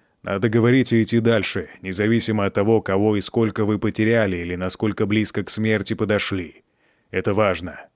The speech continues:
Если вы хотите вести за собой солдат, то должны помнить об этом».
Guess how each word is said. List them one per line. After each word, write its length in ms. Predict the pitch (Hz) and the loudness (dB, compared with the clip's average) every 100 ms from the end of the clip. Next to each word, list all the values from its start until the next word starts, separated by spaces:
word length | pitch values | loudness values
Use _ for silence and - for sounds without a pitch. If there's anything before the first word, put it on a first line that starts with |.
| _ _ _ - | _ _ _ -6
Если 280 | 98 - | -4 0
вы 120 | 117 117 | 2 4
хотите 420 | 117 117 123 113 | 2 2 2 2
вести 300 | 110 - 113 | 0 0 -2
за 120 | 101 | 0
собой 320 | - 104 104 | -2 0 0
солдат, 560 | 92 90 85 117 101 - _ _ _ | 0 -4 0 0 0 -8 _ _ _
то 100 | - | -8
должны 360 | 95 98 92 101 | -2 -2 -2 0
помнить 420 | 113 110 101 - | 2 2 0 -2
об 120 | 95 | 0
этом». 320 | 95 - 147 | -2 -4 -10